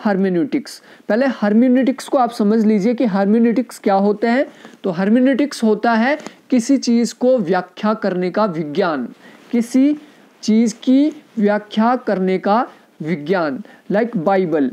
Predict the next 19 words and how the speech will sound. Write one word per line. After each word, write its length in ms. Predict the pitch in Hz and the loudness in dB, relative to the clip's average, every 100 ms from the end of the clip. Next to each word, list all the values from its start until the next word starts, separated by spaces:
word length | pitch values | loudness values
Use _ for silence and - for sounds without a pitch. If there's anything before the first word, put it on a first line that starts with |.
| - | -2
ये 120 | 214 | -2
बाइबल 440 | 208 214 233 214 277 | 0 2 2 2 0
से 140 | 302 | 2
ही 140 | 285 294 | 2 2
शुरू 240 | 269 233 | 2 2
हुआ 140 | 240 | 2
है। 100 | 226 | 2
basically 640 | 262 220 214 262 254 262 277 - - - | 2 0 0 0 2 2 0 -4 -14 -4
जो 260 | 185 226 220 | 0 0 0
hermeneutics 580 | 190 233 247 254 269 - | 0 2 4 2 -2 -4
का 120 | 269 | -2
सिद्धांत 500 | 233 208 202 226 220 | 0 0 0 0 0
है, 120 | 254 | 0
बाइबल 460 | 214 185 185 214 233 | 0 0 0 0 0
के 180 | 254 - | -2 -2
इंटरप्रिटेशन 720 | 190 175 208 208 208 202 233 | -4 -2 -2 -2 0 0 0
से 220 | 214 226 214 | 0 0 0
ही 260 | 185 220 | 2 2
ये 160 | 208 285 | 2 0